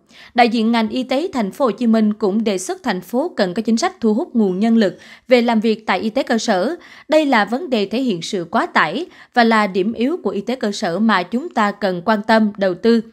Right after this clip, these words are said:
Từ đó, tăng cường bổ sung cơ chế chính sách đặc thù để y tế cơ sở đảm đương được công tác chăm sóc sức khỏe nhân dân, bác sĩ Anh Dũng nói.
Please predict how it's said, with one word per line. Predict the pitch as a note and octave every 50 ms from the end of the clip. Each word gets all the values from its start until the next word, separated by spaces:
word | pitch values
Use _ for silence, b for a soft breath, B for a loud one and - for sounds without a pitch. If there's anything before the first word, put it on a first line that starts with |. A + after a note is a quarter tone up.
| _ _ _ _ _
Từ | - C4 B3
đó, | A3 A#3+ A#3+ C4 E4 G4 B B B B B B
tăng | E4 D#4 D4+
cường | - C4 A3+ G#3 G#3
bổ | G3+ G#3+ B3+
sung | - C4 A#3+ A3+ A3
cơ | A#3+ A3
chế | G#3+ A#3 A3+
chính | A3+ B3+ C4+
sách | D4 F#4+ F#4 -
đặc | G3+ F3 - -
thù | A3 G#3 G3 F#3 F#3 F#3 B B B B
để | A3 A3+ A#3+
y | A#3 A#3+
tế | A#3 B3 C#4+ F4
cơ | E4 B3 A#3
sở | A3 - G#3+ F3 E3 G#3
đảm | G#3+ G3 G3 F3 G3+ A3
đương | G3+ A3+ G#3+ G#3
được | F#3+ F3+ -
công | - G#3 G3 F#3
tác | - D#4 F4+ - -
chăm | - G#3+ F#3+ F#3+
sóc | - D4 D#4+ -
sức | - E4+ F4+ -
khỏe | - G#3 E3+ F3+
nhân | G#3+ A3 G3+ G3+ F#3+
dân, | G#3+ G#3 G#3 G#3 B B B B B
bác | C4 E4+ F#4 -
sĩ | - A#3+ F#3 F3 G#3+
Anh | - - G#3+ G#3 F#3
Dũng | F#3+ D#3 F#3+
nói. | G3+ G#3 G#3 C4 F#4 A4